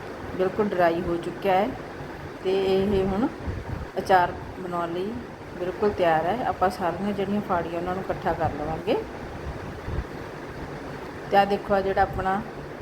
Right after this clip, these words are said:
ਗਿੜਕ ਦੇ ਉੱਪਰੋਂ ਪਲਪ ਜਿਹਾ ਉਤਾਰਿਆ ਸੀਗਾ ਉਹ ਵੀ ਬਿਲਕੁਲ ਸੁੱਕ ਗਿਆ ਹੈ।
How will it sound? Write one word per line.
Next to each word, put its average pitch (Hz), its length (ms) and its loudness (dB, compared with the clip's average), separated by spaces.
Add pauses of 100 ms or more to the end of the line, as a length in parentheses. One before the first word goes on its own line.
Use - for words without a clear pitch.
(180)
ਗਿੜਕ 190 220 2
ਦੇ 214 100 2
ਉੱਪਰੋਂ 190 320 2
ਪਲਪ 175 340 2
ਜਿਹਾ 190 160 2
ਉਤਾਰਿਆ 175 380 4
ਸੀਗਾ 185 280 0
ਉਹ 175 140 2
ਵੀ 190 140 0
ਬਿਲਕੁਲ 190 360 -2
ਸੁੱਕ 180 300 -4
ਗਿਆ 185 220 4
ਹੈ। 190 160 4